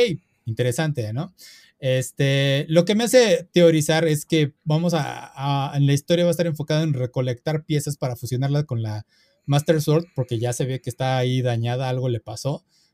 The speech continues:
Entonces sí va a ser como que volverla a armar. Y la otra es que espero que arregle nada más el problema de la Master Wo-, Sword de que se descargaba y que se rompía. Y es de, güey, es la Master Sword, ¿por qué, no? Eh, espero que eso lo, lo arreglen.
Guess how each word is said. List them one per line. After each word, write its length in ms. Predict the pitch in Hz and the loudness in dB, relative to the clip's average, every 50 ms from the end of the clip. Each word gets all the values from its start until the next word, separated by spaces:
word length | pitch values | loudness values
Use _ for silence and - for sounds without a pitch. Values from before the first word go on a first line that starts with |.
| _ _ | _ _
Entonces 300 | - 120 117 139 139 123 | -6 -2 0 0 0 2
sí 100 | - 151 | 2 2
va 80 | 139 147 | 2 2
a 40 | 143 | 0
ser 140 | - 151 143 | 0 -2 0
como 240 | - 151 135 120 | 0 0 0 0
que 100 | - - | -2 -4
volverla 340 | 117 120 120 127 139 156 151 | -4 -2 -2 -2 -2 -2 -2
a 40 | 139 | -2
armar. 320 | 127 123 131 143 180 - _ _ _ _ _ _ _ _ _ | -4 -4 -4 -6 -6 -8 _ _ _ _ _ _ _ _ _
Y 120 | - 151 151 | 2 4 6
la 160 | 160 156 160 | 6 6 4
otra 240 | 165 175 180 185 180 | 2 2 2 2 2
es 100 | 175 180 | 2 4
que 380 | 180 175 160 143 131 127 - _ | 6 6 6 6 4 0 -6 _
espero 840 | - 147 143 139 - - _ - 175 175 180 175 180 180 185 190 180 - | -4 -2 -2 -2 -4 -4 _ 6 6 8 8 8 6 4 2 0 -4 -4
que 120 | - 170 147 | -2 -2 0
arregle 760 | 135 135 135 143 156 151 151 151 156 156 156 160 160 160 160 | 0 0 0 0 0 2 2 0 0 0 0 0 0 0 0
nada 320 | 156 151 151 151 151 151 | 0 0 0 0 0 0
más 300 | 147 143 143 143 147 147 | 0 0 0 0 0 0
el 120 | 170 151 147 | 0 -2 -2
problema 420 | - - 127 123 127 139 143 151 | -2 -4 -2 -2 0 0 0 0
de 80 | 143 131 | -2 -2
la 120 | 123 123 | -4 -4
Master 320 | 127 135 139 - 160 147 139 | -6 -6 -6 -4 -4 -4 -4
Wo-, 220 | 127 120 127 - | -4 -6 -10 -12
Sword 380 | _ - - - 143 135 147 - _ | _ -10 -6 -4 -2 -2 -4 -4 _
de 180 | - 131 123 123 | -4 -4 -4 -4
que 100 | - 117 | -6 -8
se 120 | - 127 | -6 -6
descargaba 720 | 117 117 113 - - 120 120 117 123 123 127 127 139 147 131 | -6 -6 -6 -6 -6 -6 -4 -4 -4 -4 -4 -4 -4 -4 -4
y 100 | 113 110 | -4 -6
que 240 | - - 113 107 104 - _ _ _ _ | -6 -8 -8 -8 -8 -12 _ _ _ _
se 160 | _ - - 135 | _ 0 0 2
rompía. 680 | 120 120 123 123 117 - 143 143 135 113 107 - _ - | 2 2 0 0 0 2 4 4 4 2 0 -6 _ -8
Y 100 | 127 127 | -6 -2
es 60 | 120 | 0
de, 160 | 139 139 139 | 0 0 2
güey, 340 | 135 147 160 170 175 170 165 | 2 2 2 2 2 2 0
es 100 | 160 165 | 0 -2
la 80 | 165 151 | -2 -2
Master 260 | 151 147 - 139 123 | -2 -2 -2 -4 -6
Sword, 220 | - 139 127 120 - _ | -4 -4 -6 -6 -8 _
¿por 200 | - 123 113 107 | -8 -6 -6 -2
qué, 280 | - - 151 135 127 120 110 | 0 2 2 2 0 -2 -2
no? 260 | 113 131 185 - - _ _ _ _ _ _ _ _ _ _ | -2 -2 -4 -4 -8 _ _ _ _ _ _ _ _ _ _
Eh, 160 | - 139 139 - | -8 -8 -4 -2
espero 380 | 143 143 143 - 175 170 165 156 | -2 -4 2 4 6 6 6 6
que 100 | 156 160 | 2 -2
eso 160 | 151 151 170 | -2 0 0
lo, 300 | 156 143 131 123 123 127 | 0 0 0 -2 -2 -4
lo 540 | 127 123 123 120 120 120 120 120 120 120 120 | -6 -6 -6 -6 -6 -6 -6 -6 -6 -6 -8
arreglen. 520 | 123 127 139 143 151 160 180 208 226 214 | -6 -4 -4 -2 0 0 0 -2 -4 -8